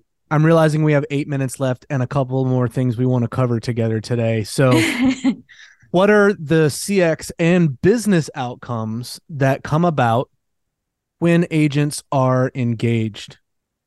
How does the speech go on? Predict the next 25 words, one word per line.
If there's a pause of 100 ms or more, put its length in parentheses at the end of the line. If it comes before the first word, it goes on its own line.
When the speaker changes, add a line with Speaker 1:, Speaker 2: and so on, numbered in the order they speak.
(140)
Speaker 2:
Everything. (380)
Speaker 1:
All
the
Speaker 2:
It's
Speaker 1:
things. (500)
Speaker 2:
<laughs> (600)
it's
everything. (320)
They
stay
loyal. (640)
You
don't
have
to
worry
about
retraining,
the
costs
of
retraining
and
certifying
them